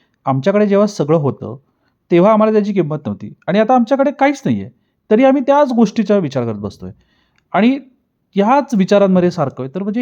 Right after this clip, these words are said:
ही मनामध्ये ममता कशी निर्माण झाली आणि हा मोह का सुटत नाही अजूनही?"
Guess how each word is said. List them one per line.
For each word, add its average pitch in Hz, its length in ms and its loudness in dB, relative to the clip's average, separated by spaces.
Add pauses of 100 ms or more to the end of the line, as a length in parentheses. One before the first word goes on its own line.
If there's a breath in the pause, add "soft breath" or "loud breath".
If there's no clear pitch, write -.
ही 240 200 2
मनामध्ये 208 540 2
ममता 165 420 -2
कशी 170 260 -6
निर्माण 123 260 -4
झाली 101 260 -12 (520)
आणि 175 120 0
हा 226 100 4
मोह 180 320 4
का 254 120 0
सुटत 135 340 -4
नाही 107 160 -4
अजूनही?" 98 440 -8